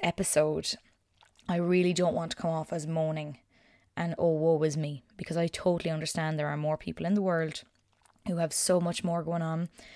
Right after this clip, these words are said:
I've been lucky. I've never got covid, touch wood. And I have never, um,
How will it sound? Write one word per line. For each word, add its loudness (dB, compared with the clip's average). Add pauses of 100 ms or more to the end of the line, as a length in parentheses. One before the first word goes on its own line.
(400)
I've 4
been 2
lucky. 0
I've 0
never 2
got -2
covid, 0
touch -6
wood. 0 (1900)
And 0
I 0
have -2
never, 2 (340)
um, -6